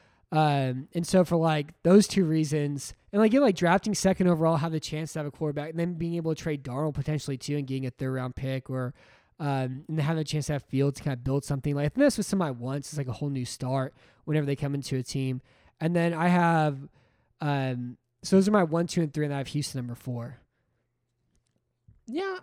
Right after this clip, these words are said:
Speaker 2: I would say, I would say still L A. I'd probably pick Houston. I probably would pick Denver. And yeah, everybody else, who cares?
Speaker 1: Jacksonville's good.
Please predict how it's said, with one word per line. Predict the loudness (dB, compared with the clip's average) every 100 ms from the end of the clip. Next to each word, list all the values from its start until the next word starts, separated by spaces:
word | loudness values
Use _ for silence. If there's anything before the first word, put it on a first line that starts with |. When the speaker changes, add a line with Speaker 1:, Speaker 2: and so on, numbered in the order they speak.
| _
Speaker 2:
I | -2 0
would | 0
say, | -2 -4 0
I | 2 4
would | 2
say | 0 -2 -2
still | 0 2 2 2 0
L | 2 4
A. | 4 4 4 2 -2 _ _ _ _ _ _ _ _ _ _ _ _ _
I'd | -2 2
probably | 4 4 4 2 2
pick | 0 -2
Houston. | 0 2 2 0 -4 -4 -8 -16 _ _ _ _ -20 -6
I | 0 0
probably | 2 2 2 2 2
would | 0
pick | 2 2 2 0 -6 -20 _ _ _ _ -2
Denver. | -2 2 4 4 2 -8 _ _ _ _ _ _ _ _ _ _ _ _ _ _ _ _ _ _ _ _ -14
And | -12
yeah, | -12 -18 -20
everybody | -16 -10 -8
else, | -8 -10 -10
who | -8
cares? | -8 -10 -10 -12 -16 -20 _ _ _ _ _
Speaker 1:
Jacksonville's | -2 0 2 4 4
good. | 4 4 4 2